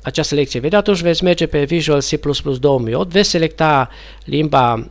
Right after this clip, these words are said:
engleză, după care veți da un click pe acest Free Download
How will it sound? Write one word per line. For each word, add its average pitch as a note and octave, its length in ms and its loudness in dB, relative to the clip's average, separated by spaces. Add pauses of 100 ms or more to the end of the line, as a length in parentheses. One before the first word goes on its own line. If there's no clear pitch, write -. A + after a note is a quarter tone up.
engleză, D#3+ 380 0
după F3+ 200 0
care F#3+ 200 0
veți E3+ 160 -2
da F3+ 100 2
un E3+ 80 2
click E3+ 180 -4
pe D#3+ 80 0
acest D3 260 -2
Free D3 180 -6
Download A3 500 0